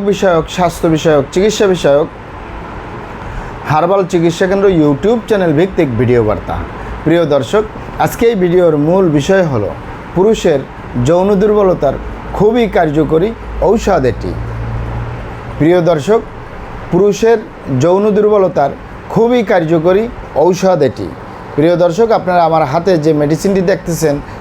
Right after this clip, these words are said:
ভালো করে খেয়াল করুন। এটির নাম নিশাত সিলভার, বাংলায় লেখা আছে নিশাত সিলভার। ভালো করে খেয়াল করুন, বাংলায় লেখা আছে নিশাত সিলভার, ইংলিশে লেখা আছে নিশাত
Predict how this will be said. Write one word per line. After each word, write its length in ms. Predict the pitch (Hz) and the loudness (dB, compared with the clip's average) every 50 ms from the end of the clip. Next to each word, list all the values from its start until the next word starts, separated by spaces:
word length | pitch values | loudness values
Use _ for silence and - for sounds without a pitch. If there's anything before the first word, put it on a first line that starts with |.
| - - - | -10 -4 -2
ভালো 200 | 127 139 156 175 170 | 0 2 2 2 4
করে 160 | 190 185 175 | 2 2 0
খেয়াল 240 | - 151 156 160 165 160 | 0 0 0 0 2 2
করুন। 200 | 160 - 226 254 262 262 - - | 2 2 2 2 0 0 -2 -2
এটির 260 | 143 139 156 170 165 165 170 | -2 0 2 2 2 2 2
নাম 160 | 185 185 165 147 151 143 - - - - - - 127 | 2 2 0 -2 -4 -8 -14 -16 -16 -16 -8 -2 0
নিশাত 460 | 131 160 180 165 - 214 202 208 202 - - - - - - - | 0 2 2 2 2 2 2 0 0 -4 -8 -16 -16 -14 -12 -4
সিলভার, 420 | - 196 180 151 123 131 113 98 98 - - - - - - - - - - - - - | 0 2 2 2 2 2 0 -2 -6 -8 -12 -14 -14 -14 -14 -14 -14 -14 -14 -12 -8 -4
বাংলায় 360 | 139 160 180 190 190 196 190 180 | -2 0 0 2 2 2 2 2
লেখা 200 | 156 143 131 147 147 | 2 0 2 0 0
আছে 180 | 151 147 - 202 | 0 2 0 0
নিশাত 480 | 190 156 147 165 170 170 196 202 214 - - - - | 0 2 2 2 2 2 2 0 0 0 -2 -8 -14
সিলভার। 480 | - - - 185 165 156 131 131 113 95 - - - - - - - - - - - | -14 -6 0 2 2 2 2 2 0 -2 -4 -8 -14 -16 -16 -16 -16 -14 -8 -4 -2
ভালো 180 | 147 165 190 196 | 0 2 2 2
করে 140 | 214 208 185 | 2 2 2
খেয়াল 200 | 170 175 170 165 | 2 0 0 0
করুন, 240 | 160 175 180 208 233 247 240 - - - - - - - - - - | 2 2 2 2 0 -2 -6 -10 -14 -16 -16 -14 -14 -14 -12 -8 -4
বাংলায় 420 | 120 139 151 165 175 190 202 196 | 0 0 2 2 2 4 4 4
লেখা 280 | 180 165 156 135 156 160 | 4 2 2 0 0 0
আছে 180 | 165 160 - 208 196 | 0 0 0 0 0
নিশাত 400 | 156 147 151 143 - 202 208 202 - | 2 2 0 2 2 0 0 -2 -4
সিলভার, 440 | - - 139 131 127 131 156 190 196 - - - - - - - - - - - - - - - - - - - - - - - - - - - - - - - - - - - | -4 0 0 2 2 2 2 2 0 -4 -8 -14 -14 -14 -14 -12 -12 -12 -12 -12 -12 -12 -10 -10 -10 -10 -10 -10 -10 -10 -12 -12 -12 -12 -14 -14 -14 -12 -12 -12 -12 -10 -4 0
ইংলিশে 420 | 208 226 254 269 269 - - 208 | 2 4 4 4 4 2 2 2
লেখা 280 | 180 170 151 127 139 143 | 2 2 2 2 0 0
আছে 200 | 147 143 120 175 185 196 | 0 0 0 0 0 2
নিশাত 460 | 165 151 156 170 - 196 202 214 | 2 2 0 2 2 2 0 0